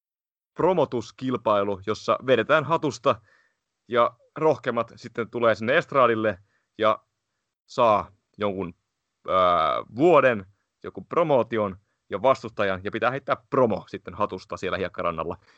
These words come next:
Nämä nyt ainakin on tulossa ja käsittääkseni Semi raahaa myöskin pleikkarimessi, joten saunaillalla sitten myöhemmin on luvassa turnauksia, mutta se on ainoastaan vähän niin kuin tämä Backyard Wrestling, se on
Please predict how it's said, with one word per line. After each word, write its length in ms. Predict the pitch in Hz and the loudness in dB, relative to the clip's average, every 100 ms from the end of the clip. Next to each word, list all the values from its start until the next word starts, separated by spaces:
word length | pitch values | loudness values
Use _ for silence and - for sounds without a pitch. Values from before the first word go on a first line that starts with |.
| _ _ _ | _ _ _
Nämä 300 | 120 117 135 - | -2 2 2 0
nyt 120 | 151 - | -4 2
ainakin 340 | 143 117 117 | 2 2 -2
on 60 | 110 | -4
tulossa 380 | 110 104 - | -2 -2 0
ja 180 | 107 110 - | 0 0 -2
käsittääkseni 500 | 131 113 117 117 110 | -6 -4 -4 -4 -6
Semi 240 | 139 120 | -4 -2
raahaa 260 | 110 107 110 | 0 2 0
myöskin 260 | 110 - | -2 -10
pleikkarimessi, 720 | - 165 - 123 113 117 - 113 | -2 -2 0 -4 0 -2 -2 -6
joten 260 | 101 104 - _ _ _ | -4 -6 -8 _ _ _
saunaillalla 540 | - 117 107 107 101 98 | 0 2 2 0 0 -2
sitten 140 | 107 | -2
myöhemmin 300 | 107 98 98 | -2 -2 -2
on 120 | 98 - | -4 -6
luvassa 260 | 110 101 - | -4 -4 -4
turnauksia, 460 | 131 120 107 98 113 | -2 2 2 2 2
mutta 260 | 139 165 | 0 0
se 80 | 135 | 2
on 80 | 123 | 4
ainoastaan 420 | 120 113 123 107 - _ - | 4 2 2 0 -2 _ 0
vähän 140 | 143 | 2
niin 60 | 165 | 2
kuin 100 | 147 | 0
tämä 240 | 139 135 - | 2 2 2
Backyard 280 | - 123 113 | 0 0 -2
Wrestling, 320 | 120 113 107 | -4 -4 -6
se 80 | 101 | -6
on 140 | 110 | -6